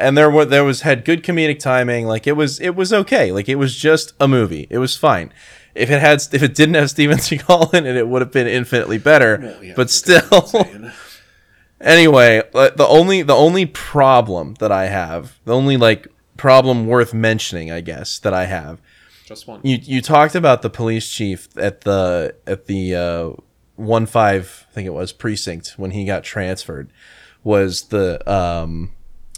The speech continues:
Speaker 1: oh, who, what was the actress's name? Hang on, I gotta look it up now.
Speaker 2: Are you talking about Jill Hennessy?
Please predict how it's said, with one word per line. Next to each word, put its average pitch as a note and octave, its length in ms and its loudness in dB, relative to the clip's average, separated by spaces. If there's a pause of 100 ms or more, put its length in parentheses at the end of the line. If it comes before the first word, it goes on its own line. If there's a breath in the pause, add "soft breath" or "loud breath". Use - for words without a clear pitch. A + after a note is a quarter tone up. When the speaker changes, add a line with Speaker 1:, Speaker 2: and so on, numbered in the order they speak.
Speaker 1:
oh, A#2+ 260 0
who, E3 120 -6
what D3+ 100 -2
was C#3 140 -2
the A#2+ 100 -2
actress's G2 360 -6
name? F2 200 -6
Hang F#2+ 160 -4
on, E2+ 80 -6
I F2+ 80 -4
gotta F2+ 160 -4
look F2 160 -8
it F2+ 60 -4
up F2 120 -8
now. E2 240 -12 (1200)
Speaker 2:
Are A2+ 60 -18
you F#2 40 -20
talking G2 260 -18
about F2+ 220 -18
Jill F#2 220 -16
Hennessy? G2 340 -20